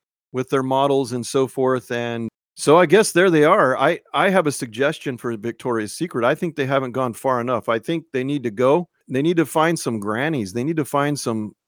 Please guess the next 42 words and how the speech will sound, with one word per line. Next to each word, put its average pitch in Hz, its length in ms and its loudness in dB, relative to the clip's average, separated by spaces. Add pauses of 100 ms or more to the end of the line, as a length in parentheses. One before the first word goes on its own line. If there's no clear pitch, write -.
(680)
septuagenarians, 127 1080 0
some 110 160 -6
octogenarians, 131 1160 -2 (120)
some 131 280 -4
skinny 139 640 -4
and 107 240 -6
some 131 280 -4
chunky, 139 640 -2
and 104 240 -2 (180)
maybe 127 220 0
some, 135 460 0 (240)
you 113 120 -6
know, 127 220 4
that 120 180 0
are 110 220 0 (300)
missing 135 320 0
some 117 180 -4
teeth. 180 300 0
I 202 120 6
don't 214 140 6
know, 196 220 6
and 131 100 -2
get 175 140 6
'em 196 140 2
and, 147 220 0
and 131 220 -6
put 180 160 0
'em 170 100 0
up 170 180 0
there 175 240 2
and 147 60 -4
have 151 140 0
'em 156 100 -6
take 165 200 -4
their 143 100 -4
dentures 143 420 -4
out 156 200 2
and 123 100 -14
throw 147 220 -2
on 156 160 -2
some 131 180 -8
underwear 143 540 -2